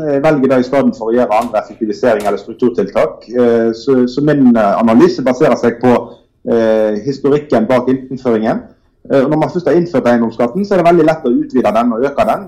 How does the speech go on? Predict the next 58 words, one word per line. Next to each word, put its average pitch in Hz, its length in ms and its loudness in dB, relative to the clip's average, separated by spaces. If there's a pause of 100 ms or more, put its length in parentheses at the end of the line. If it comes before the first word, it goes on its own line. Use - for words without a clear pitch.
(120)
eh, 135 320 0
framfor 127 320 -2
å 120 80 -2
ta 120 80 2
andre 120 240 0
grep. 107 300 -4 (180)
Eh, 117 400 0
rådmenn 123 480 4
er 120 80 2
veldig 127 220 4
flinke 127 180 -2
å - 80 -6
foreslå - 400 2
det, 127 120 2 (200)
i, 135 120 0 (100)
i 139 80 -2
stedet 127 260 0
for 120 220 2
å - 100 4
gjøre 117 280 2
en, 104 100 -10 (500)
eh, 113 300 0
en 123 100 -4
tøff 143 240 0
jobb 123 160 2
selv 117 320 2
med 110 140 0
å 107 80 2
effektivisere, 120 640 0 (100)
så 180 160 0
er 156 80 4
det 151 140 2
veldig 147 180 2
lett 143 220 -2
for, 120 260 -2
eh, 113 240 0
for 123 160 0
rådmenn 110 400 -2
å, 101 140 -2 (580)
å 143 240 -4
foreslå 131 320 2
å 143 80 4
øke 127 160 2
eiendomsskatten, 107 560 -2
så, 117 320 0
så 135 160 -2
er - 80 -10
problemet 120 320 2
løst, 107 240 0
og 107 80 -8
så 120 60 0
har 110 100 -4
man 107 80 -8
kjøpt 101 220 -2
seg 110 100 -2
litt - 80 -10
mer 101 160 -2
tid. - 240 -4